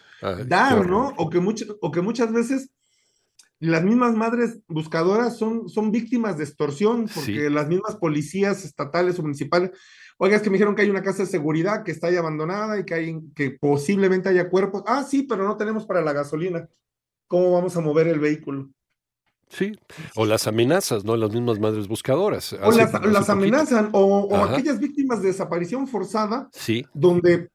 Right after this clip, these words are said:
Speaker 2: es muy claro, policías municipales, dependiendo del estado que sea, algunas trabajan para el cártel de Jalisco Nueva Generación, otros trabajan para el cártel de Sinaloa,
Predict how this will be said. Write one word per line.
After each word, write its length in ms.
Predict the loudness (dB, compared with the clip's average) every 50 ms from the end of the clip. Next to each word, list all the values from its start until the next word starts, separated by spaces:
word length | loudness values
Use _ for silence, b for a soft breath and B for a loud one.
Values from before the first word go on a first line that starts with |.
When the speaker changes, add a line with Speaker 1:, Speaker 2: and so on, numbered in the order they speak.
| _ _ 0
Speaker 2:
es 160 | 0 2 2
muy 160 | 2 2 2
claro, 380 | 2 4 4 4 6 4 2 2
policías 400 | 0 0 0 0 2 2 2 2
municipales, 880 | 2 0 0 0 -2 -4 -4 -4 -2 -2 0 0 -2 -4 -4 -8 -12 -16
dependiendo 680 | -10 -6 -4 -2 0 2 2 2 4 4 4 4 2 2
del 80 | 2 0
estado 400 | 0 -2 -2 0 0 0 0 -2
que 120 | -4 -6
sea, 380 | -4 -2 -2 -2 -2 -4 -8 _ _ _ _ _
algunas 380 | -6 -4 -2 -2 -2 -2 -2 -2
trabajan 360 | -2 -2 -2 -2 -2 -4 -4
para 140 | -4 -4 -4
el 60 | -4 -4
cártel 300 | -4 -6 -6 -6 -6 -6
de 80 | -4
Jalisco 360 | -4 -2 -2 -2 -2 -4 -4
Nueva 220 | -4 -2 -2 -4 -4
Generación, 680 | -4 -4 -2 -2 -2 -2 -2 0 2 2 4 4 2
otros 240 | 0 -2 -4 -6 -4
trabajan 340 | -2 -2 0 0 -2 -2 0
para 160 | 2 2 2
el 60 | 2
cártel 340 | 0 -2 -2 -2 -2 -4 -2
de 80 | -4 -4
Sinaloa, 760 | -4 -4 -2 0 2 4 6 6 6 6 6 4 2 B